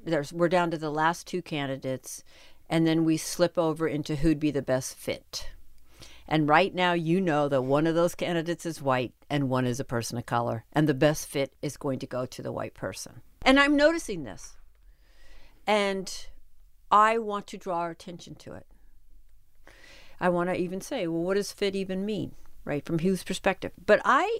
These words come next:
actually feel intimidated in that meeting, let's say. Let's say I feel intimidated because I grew up in poor and I don't feel very smart. Or I'm the only woman in the room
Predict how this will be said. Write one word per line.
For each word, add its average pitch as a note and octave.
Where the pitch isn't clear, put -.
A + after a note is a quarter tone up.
actually B3+
feel F3+
intimidated F#3+
in C#3+
that C3+
meeting, C3
let's B2+
say. -
Let's D#3+
say E3
I E3
feel E3+
intimidated E3
because E3+
I E3+
grew F3+
up F3
in G3
poor G3
and F3+
I F3
don't E3+
feel F3
very F3+
smart. -
Or E3
I'm F3
the F3+
only F#3
woman G3
in D3+
the C#3
room B2+